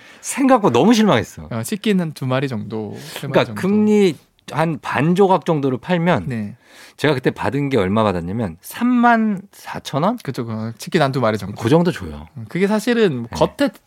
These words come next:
Speaker 2: 이제 덮어씌우는 거다 보니까
Speaker 1: 음.
Speaker 2: 가득 차 있는 게 아니고.
Speaker 1: 그쵸. 그래서
Speaker 2: 그래서
Speaker 1: 그거를
Speaker 2: 그런 거.
Speaker 1: 이렇게 뭐라 그러죠?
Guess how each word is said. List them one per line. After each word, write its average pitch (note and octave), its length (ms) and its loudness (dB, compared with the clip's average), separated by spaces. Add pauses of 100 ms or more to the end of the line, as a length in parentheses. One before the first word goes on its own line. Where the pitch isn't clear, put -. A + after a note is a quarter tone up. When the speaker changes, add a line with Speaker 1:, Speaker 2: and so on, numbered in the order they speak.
Speaker 2:
이제 B2+ 440 -2
덮어씌우는 C#4+ 500 -2
거다 D3+ 160 0
보니까 G#2 500 -8
Speaker 1:
음. G#2 380 2
Speaker 2:
가득 D3+ 160 0
차 A3 160 2
있는 G#3 140 4
게 D3 80 0
아니고. G#2+ 500 -8
Speaker 1:
그쵸. A2 260 -8
그래서 A2+ 180 -4
Speaker 2:
그래서 B2+ 220 0
Speaker 1:
그거를 D3 380 2
Speaker 2:
그런 C3+ 80 2
거. B2 120 0
Speaker 1:
이렇게 A#2+ 140 0 (420)
뭐라 G#2+ 220 0
그러죠? A#2 380 -4